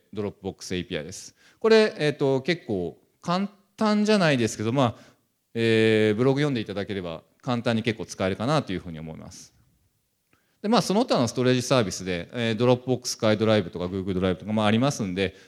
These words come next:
無料分、無料分でスカイドライブの七ギガ、七ギ、七ギガバイト使えるんで、結構ウェブの容量としては十分かなというふうに思っております。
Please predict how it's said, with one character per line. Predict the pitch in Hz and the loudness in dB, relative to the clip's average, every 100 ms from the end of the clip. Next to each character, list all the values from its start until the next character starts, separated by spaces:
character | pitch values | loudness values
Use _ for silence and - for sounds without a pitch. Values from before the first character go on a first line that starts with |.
| - | -6
無 | 120 | 0
料 | 143 | 2
分、 | 127 95 82 - | 2 -2 -8 -6
無 | 147 | 4
料 | 202 180 | 4 6
分 | 113 | 2
で | 92 85 _ _ _ - | 0 -4 _ _ _ -18
ス | - | 0
カ | 165 | 2
イ | 160 | 6
ド | |
ラ | 165 | 6
イ | |
ブ | 127 | 4
の | 90 | 0
七 | 101 127 180 | 0 0 0
ギ | 208 | -2
ガ、 | 127 - | -6 -6
七 | 120 139 190 | 0 2 2
ギ、 | 202 226 | 0 0
七 | 127 156 185 | 0 2 -2
ギ | 190 | 0
ガ | 196 | 0
バ | 180 180 | 2 2
イ | - | 2
ト | |
使 | - - 98 | -4 -2 0
え | |
る | 95 92 | 0 -2
ん | |
で、 | 107 | -4
結 | 262 254 | -4 -4
構 | 131 107 | 0 2
ウ | |
ェ | 117 | 2
ブ | 120 | 2
の | 123 | 0
容 | 120 120 | 0 0
量 | 120 | -2
と | 101 | -2
し | 87 | -6
て | |
は | 90 | -6
十 | 92 104 | -6 -8
分 | 98 | -8
か | 87 | -6
な | 123 147 | -4 -2
と | 95 | -4
い | |
う | |
ふ | 90 | -6
う | 85 | -8
に | 80 | -10
思 | 90 87 | -12 -14
っ | |
て | - | -14
お | 85 | -18
り | |
ま | 82 82 | -18 -18
す。 | - - | -18 -18